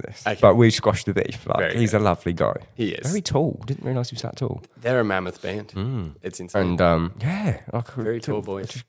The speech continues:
Speaker 1: giants. <laughs> Uh, he was supposed to post it from his burner account,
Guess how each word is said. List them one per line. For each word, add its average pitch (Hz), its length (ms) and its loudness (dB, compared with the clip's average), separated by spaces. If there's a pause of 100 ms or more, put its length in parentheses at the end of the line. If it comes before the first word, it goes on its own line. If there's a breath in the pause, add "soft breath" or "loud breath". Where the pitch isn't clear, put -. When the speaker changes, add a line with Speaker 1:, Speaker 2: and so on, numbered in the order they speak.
(100)
Speaker 1:
giants. 120 840 0
<laughs> - 60 -16 (640 loud breath)
Uh, 101 360 8 (400)
he 165 260 4
was 139 160 4
supposed 156 400 8
to 127 80 -2
post 113 300 6
it 113 80 -4
from 131 100 6
his 101 100 4
burner 107 320 8
account, 80 400 2